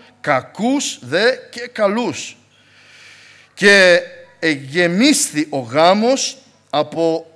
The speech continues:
ανακεκλημένων. Εισέλθον δε ο βασιλεύς,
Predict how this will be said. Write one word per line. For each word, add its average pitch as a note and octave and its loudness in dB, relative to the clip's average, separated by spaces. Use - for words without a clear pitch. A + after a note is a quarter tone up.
ανακεκλημένων. D3+ -6
Εισέλθον D#3+ -2
δε F#3 4
ο D#3 -2
βασιλεύς, C#3+ 0